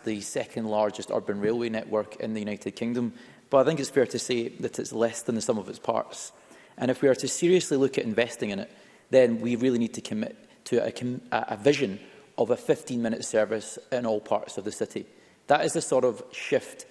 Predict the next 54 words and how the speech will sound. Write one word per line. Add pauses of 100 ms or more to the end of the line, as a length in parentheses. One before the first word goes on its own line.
of
a
turn-up-and-go
frequency (480)
that
unlocks
true
modal
shift,
that
moves
people
onto
railways.
I
don't
know
how
many
people
here (480)
travel
by
rail
frequenc-,
frequently, (320)
but
I
certainly
find
the (500)
attempt
at,
um,
waking
up
in
the
morning
and
trying
to
figure
out
if
you're
going
to
miss
your
connection
from
the
subway